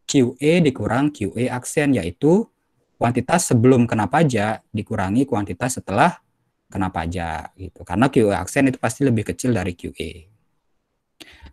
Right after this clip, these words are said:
Oke, saran saya adalah silakan di, eh, screenshot nanti PowerPoint-nya Evi ini dan jadikan wallpaper H P-nya ya,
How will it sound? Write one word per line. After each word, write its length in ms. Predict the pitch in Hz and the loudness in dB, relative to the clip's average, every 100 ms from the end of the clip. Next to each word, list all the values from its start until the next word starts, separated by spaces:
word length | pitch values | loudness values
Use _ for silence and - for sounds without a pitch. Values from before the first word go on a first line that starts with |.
| _ _ _ _ _ _ - | _ _ _ _ _ _ 2
Oke, 160 | 220 | 4
saran 240 | 220 160 170 | 6 6 6
saya 160 | 180 | 4
adalah 240 | 208 160 165 | 4 0 0
silakan 480 | 165 135 127 175 147 | -2 -4 -2 -2 0
di, 400 | 131 123 123 120 | 0 -2 -4 -8
eh, 400 | _ _ - 104 | _ _ -18 -14
screenshot 480 | 104 - 117 107 131 | -14 -8 -6 -4 -4
nanti 320 | 123 113 117 | -4 -4 -4
PowerPoint-nya 880 | 113 - 110 110 117 107 104 104 98 | -4 -4 -4 -2 0 0 0 -4 -4
Evi 320 | 101 101 120 | -6 -4 -2
ini 240 | 104 107 151 | 0 2 2
dan 160 | 135 | 2
jadikan 400 | 117 101 104 127 | 0 -2 0 0
wallpaper 560 | 131 110 107 95 - 107 104 | 2 2 -2 -6 -4 -6 -4
H 160 | 101 | -4
P-nya 320 | - 117 151 104 | 0 4 4 4
ya, 240 | 85 | 0